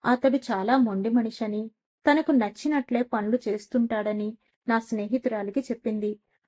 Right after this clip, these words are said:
ఆ మొండితనమే తన ప్రాణాలు తీయడమే కాక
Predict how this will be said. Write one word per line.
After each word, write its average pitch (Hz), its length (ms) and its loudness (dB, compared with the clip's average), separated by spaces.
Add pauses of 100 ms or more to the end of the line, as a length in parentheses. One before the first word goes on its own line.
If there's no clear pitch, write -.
ఆ 226 120 6
మొండితనమే 226 720 0
తన 226 180 -2
ప్రాణాలు 220 520 -2
తీయడమే 226 560 -2
కాక 226 480 -4